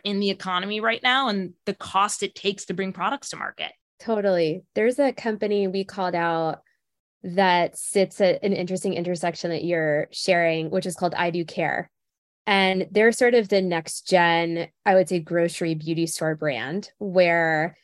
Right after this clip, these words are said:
Speaker 2: they have a really strong core business in their beauty essentials. But what they're doing that's fascinating is instead of traditional energy marketing, they are creating products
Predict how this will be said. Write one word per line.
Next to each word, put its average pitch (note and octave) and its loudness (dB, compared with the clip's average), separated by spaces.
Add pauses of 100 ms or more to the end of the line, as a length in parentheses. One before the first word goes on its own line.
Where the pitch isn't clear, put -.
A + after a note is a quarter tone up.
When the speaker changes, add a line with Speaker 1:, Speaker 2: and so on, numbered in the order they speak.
(200)
Speaker 2:
they G#3 6
have F#3+ 2
a F#3+ 4
really F3+ -4
strong E3 2
core E3 2
business E3+ 0
in F3 -2
their E3 -2
beauty E3 0
essentials. E3+ -2
But F#3 2
what F#3+ 0
they're F#3+ 2
doing F#3+ 0
that's F#3 -2
fascinating G#3 -2
is F3+ 4 (540)
instead A3 4
of C4 6
traditional F#3+ 0
energy F3+ 0
marketing, F#3+ 0
they G#3 4
are C4+ 2
creating F#3+ 0
products F3 0